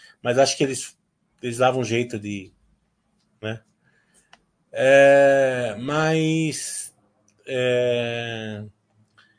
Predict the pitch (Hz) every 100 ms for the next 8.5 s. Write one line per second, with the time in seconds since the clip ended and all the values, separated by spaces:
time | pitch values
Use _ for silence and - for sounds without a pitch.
0 | _ - 156 202 170 190 - - 202 -
1 | _ _ _ _ _ _ _ _ _ _
2 | - 151 139 131 123 135 139 127 139 135
3 | 123 131 131 123 170 - 131 160 165 _
4 | _ _ _ 120 123 147 - _ _ -
5 | _ - 135 - 131 131 127 117 117 -
6 | 110 117 117 110 117 127 113 110 113 113
7 | 107 110 110 110 120 104 110 143 - -
8 | _ _ _ 113